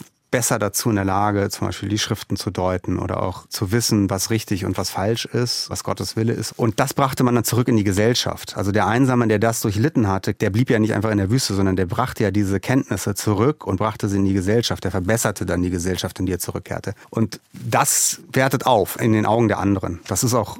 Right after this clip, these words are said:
ich sag mal, für die Wüstenväter insgesamt gut belegt. Die hatten natürlich häufig <laughs> jede Menge Follower, würde man heute sagen. <laughs> Also die wo-, die, was, das war eine hoch angesehene Erfahrung letzten Endes, die die da machten.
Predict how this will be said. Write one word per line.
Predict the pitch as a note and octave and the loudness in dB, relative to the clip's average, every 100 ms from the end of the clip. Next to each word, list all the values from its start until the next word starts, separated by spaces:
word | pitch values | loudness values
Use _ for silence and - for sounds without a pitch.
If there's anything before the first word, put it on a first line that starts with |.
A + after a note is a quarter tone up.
| - | -10
ich | - | -2
sag | A2 | 0
mal, | G#2+ A#2 | 0 -2
für | - G#2 | -4 -2
die | G#2 | 0
Wüstenväter | B2 - B2 - A2+ A2+ G#2+ | 2 2 0 2 0 2 0
insgesamt | G#2+ - G2+ A2 | 0 0 0 2
gut | A#2+ A2+ | 2 -2
belegt. | - G2 G#2+ - | 0 2 2 0
Die | G2 | -2
hatten | - B2 | 2 2
natürlich | G2 G#2 G2+ G#2+ | 2 2 2 2
häufig | G2+ A2 G#2 E3+ | 0 2 2 0
<laughs> | - | 0
jede | B2 C#3+ G#2+ | 0 2 2
Menge | G#2+ G2+ G#2 | 4 4 2
Follower, | - D3 B2+ A#2 G2 | 2 2 4 4 4
würde | F#2+ F#2+ | 2 2
man | F#2 E2 | 0 0
heute | B2+ - | 0 2
sagen. | A2+ G#2+ D3+ G3 | 2 4 2 2
<laughs> | C4 C#4+ - F#3+ - A3 - E3 D#4 C#4+ B3+ - - C#3+ - A2+ | 4 2 4 2 4 2 2 0 2 4 4 2 0 2 0 0
Also | G#2 | 0
die | G#2+ G#2 | 2 2
wo-, | A2+ - | 0 0
die, | A2 | -4
was, | G#2 G2+ | -2 -2
das | A2 F#2 | -2 0
war | A#2 | 2
eine | G2+ | 2
hoch | B2+ C#3+ | 4 2
angesehene | - A#2+ A2 F#2 G#2 G#2+ | 4 2 2 2 2 2
Erfahrung | F2+ - A2+ F#2+ E2+ | 2 2 2 2 -2
letzten | F2 - - | -6 -6 -6
Endes, | F2+ F2+ D#2+ | -2 -2 -2
die | F#2 | -2
die | F#2 | -2
da | F2 | -2
machten. | F#2 - B2+ | -2 -2 -6